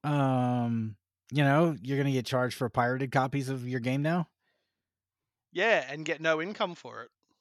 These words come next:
Speaker 1: Right. Um,
Speaker 2: That's,
Speaker 1: and you're not getting
Speaker 2: yeah.
Speaker 1: income off any game that was given away for free or, you know, given away as part of a whatever, a bundle. You know, when they go on Humble Bundle and stuff, usually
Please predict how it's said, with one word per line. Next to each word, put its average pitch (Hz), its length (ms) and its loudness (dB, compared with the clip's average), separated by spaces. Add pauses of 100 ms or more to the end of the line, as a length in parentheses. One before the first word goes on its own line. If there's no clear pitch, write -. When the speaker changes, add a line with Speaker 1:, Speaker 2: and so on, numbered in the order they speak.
(300)
Speaker 1:
Right. 170 400 2 (560)
Um, 135 100 -14
Speaker 2:
That's, 131 240 -4
Speaker 1:
and 143 160 0
you're 180 160 6
not 190 200 6
getting 160 260 2
Speaker 2:
yeah. 147 80 2
Speaker 1:
income 139 380 0
off 127 320 -4
any 139 220 -4
game 135 300 -2
that 120 120 -6
was 98 180 -12
given 123 220 -6
away 117 200 -4
for 110 160 -10
free 127 440 -6
or, 98 360 -8 (340)
you 120 120 -8
know, 110 120 -4
given 117 220 -8
away 117 240 -4
as 107 100 -8
part 117 240 -6
of 104 100 -8
a 104 240 -6
whatever, 131 540 -4 (460)
a 110 40 -12
bundle. 151 400 2
You 170 140 0
know, 123 280 0 (420)
when 139 140 4
they 156 120 10
go 165 160 12
on 147 120 10
Humble 139 260 8
Bundle 143 300 4
and 123 100 2
stuff, 135 300 0
usually 156 480 4